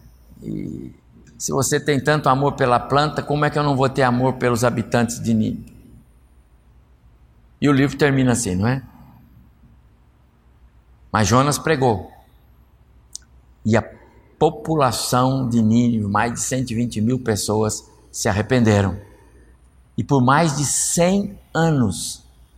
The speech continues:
a misericórdia de Deus preservou aquela nação. Não foram destruídos.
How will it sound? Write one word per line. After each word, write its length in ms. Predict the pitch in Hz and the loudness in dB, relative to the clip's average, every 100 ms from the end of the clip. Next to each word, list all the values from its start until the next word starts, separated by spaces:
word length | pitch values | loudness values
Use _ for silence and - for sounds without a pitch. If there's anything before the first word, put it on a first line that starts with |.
| _ | _
a 80 | 113 | 2
misericórdia 760 | 123 110 127 117 - 127 123 123 | 2 4 0 -2 0 2 2 0
de 140 | 117 | 0
Deus 680 | 104 117 123 110 - - - - _ _ _ _ _ _ _ _ _ _ _ - | 0 0 0 -2 -6 -10 -14 -20 _ _ _ _ _ _ _ _ _ _ _ -8
preservou 560 | 123 127 117 123 117 117 | 0 2 4 2 2 0
aquela 280 | 113 117 113 | 2 0 2
nação. 540 | 110 - 104 98 98 - - _ _ _ - _ _ - _ - - - _ - _ _ _ _ _ _ _ _ _ _ _ _ - | 0 0 0 0 -4 -12 -20 _ _ _ -20 _ _ -20 _ -20 -20 -20 _ -20 _ _ _ _ _ _ _ _ _ _ _ _ -2
Não 120 | 131 | 0
foram 320 | 127 151 139 | 2 2 2
destruídos. 1120 | 117 113 - 110 101 98 - - - - - | 2 0 0 0 2 2 -2 -10 -16 -18 -20